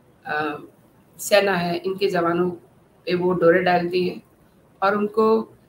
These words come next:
फंसा लेती हैं अपने, अ, प्रेम के जाल में और उसके बाद उनसे जानकारियाँ निकालना शुरू कर देती हैं।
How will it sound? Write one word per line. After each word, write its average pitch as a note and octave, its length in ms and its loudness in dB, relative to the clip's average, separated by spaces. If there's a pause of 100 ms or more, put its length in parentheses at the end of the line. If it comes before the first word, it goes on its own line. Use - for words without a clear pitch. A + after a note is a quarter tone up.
(180)
फंसा F#3 280 2
लेती A3+ 420 2
हैं A3+ 160 0
अपने, G#3 560 -6 (840)
अ, E3+ 260 -2
प्रेम G3+ 460 0
के G#3+ 120 -4
जाल F#3 300 -2
में F#3+ 220 -8
और - 180 -10
उसके - 200 -8
बाद E3+ 260 -6
उनसे F3 260 -6
जानकारियाँ D#3+ 680 -8
निकालना E3 480 -6
शुरू - 280 -18
कर F#2+ 100 -16
देती - 420 -20
हैं। - 100 -20